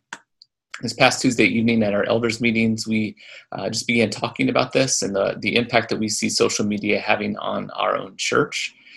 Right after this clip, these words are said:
and also on our own lives individually, and the ways that we,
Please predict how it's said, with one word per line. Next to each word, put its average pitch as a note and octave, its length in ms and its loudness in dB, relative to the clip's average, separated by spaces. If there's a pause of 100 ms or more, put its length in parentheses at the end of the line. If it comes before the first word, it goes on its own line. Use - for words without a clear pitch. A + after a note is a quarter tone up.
(240)
and G2+ 240 -2
also C3+ 460 4
on G2+ 180 2
our G2 160 2
own A2 160 0
lives G#2+ 280 2
individually, G#2 680 -4 (140)
and G2+ 120 -12
the G#2 60 -6
ways B2 380 2
that - 180 -2
we, A2 420 0